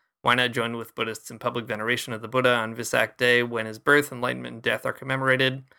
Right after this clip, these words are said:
Further, within the context of the liturgy, Christians could recall the virtuous doctrines of other religions.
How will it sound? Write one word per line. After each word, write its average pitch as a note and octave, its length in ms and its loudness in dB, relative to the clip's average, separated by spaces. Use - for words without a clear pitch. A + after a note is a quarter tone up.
Further, B2 460 6
within B2 280 0
the B2 80 -4
context C#3+ 460 2
of A#2+ 80 -6
the A#2+ 40 -6
liturgy, B2 540 0
Christians C#3 380 -2
could B2 160 0
recall D3+ 400 4
the C3+ 100 0
virtuous C3+ 420 -2
doctrines A#2+ 540 -2
of A#2 100 -6
other A2+ 200 -2
religions. A#2 640 -6